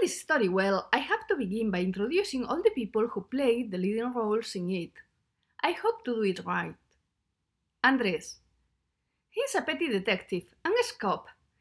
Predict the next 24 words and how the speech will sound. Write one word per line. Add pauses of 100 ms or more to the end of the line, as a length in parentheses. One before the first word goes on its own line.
(180)
He
didn't
left
the
police
with
disgrace. (220)
He
just
had (120)
shot
out (260)
before
the
thing
got
serious. (420)
We
all
know
that
civil
servant
salary